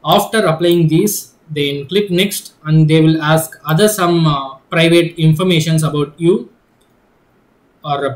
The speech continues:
personal informations about you. Then after that, you can submit your application form, and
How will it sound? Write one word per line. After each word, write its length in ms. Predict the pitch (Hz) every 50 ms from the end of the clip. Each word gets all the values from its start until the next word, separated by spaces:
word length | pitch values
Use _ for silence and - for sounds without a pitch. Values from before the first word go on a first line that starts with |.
| - -
personal 380 | 170 175 175 175 - 185 170 160
informations 640 | 156 156 170 165 165 160 160 156 175 165 160 151
about 320 | 160 147 147 147 143 127 156
you. 340 | 160 180 214 220 208 - - -
Then 220 | 151 151 143 143 143
after 240 | 143 160 160 - 180
that, 160 | 165 180 156
you 100 | 165 156
can 200 | 156 151 143 147
submit 320 | - 156 147 151 175 175
your 160 | 170 165 151 143
application 560 | 139 - 160 170 165 165 156 - 160 147 147
form, 440 | - 160 156 175 196 208 202 - - _ _ _ _ _ _ - _ _ _ _ -
and 260 | - 151 151 151 151